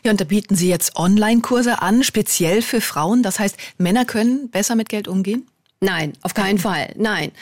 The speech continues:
Speaker 2: Männer haben durch die Sozialisation, durch die gesellschaftlichen Gesetze und, äh, das gesellschaftliche Klima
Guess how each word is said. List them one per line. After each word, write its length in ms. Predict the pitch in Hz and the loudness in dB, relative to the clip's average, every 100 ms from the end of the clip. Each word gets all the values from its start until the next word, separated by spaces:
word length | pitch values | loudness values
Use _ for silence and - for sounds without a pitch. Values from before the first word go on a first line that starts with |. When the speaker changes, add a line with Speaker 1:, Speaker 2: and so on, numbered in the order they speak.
| - - - | -18 -18 -8
Speaker 2:
Männer 280 | 208 220 202 | -2 0 0
haben 260 | 190 190 185 | -2 -2 -2
durch 220 | 185 - | -2 -2
die 100 | 170 | -2
Sozialisation, 920 | 185 - 165 160 160 - 262 226 185 | -2 0 -2 0 -2 0 2 2 2
durch 160 | 165 170 | 0 -4
die 80 | 160 | -6
gesellschaftlichen 1160 | 160 175 185 185 170 - 165 156 - 151 147 | -4 -2 -2 -2 -4 -4 -2 0 0 0 0
Gesetze 920 | 165 165 196 208 - 160 143 143 147 - | 0 0 -2 -2 -2 0 0 -2 -4 -4
und, 400 | 156 147 143 139 | -4 -2 -2 -4
äh, 240 | 139 139 139 | -4 -2 -2
das 180 | 156 | -4
gesellschaftliche 920 | - 175 180 196 170 170 156 151 139 143 - | -2 0 0 -2 -2 -4 -2 -2 -2 -4 -2
Klima 680 | 185 214 277 208 143 151 | 2 4 4 2 0 -4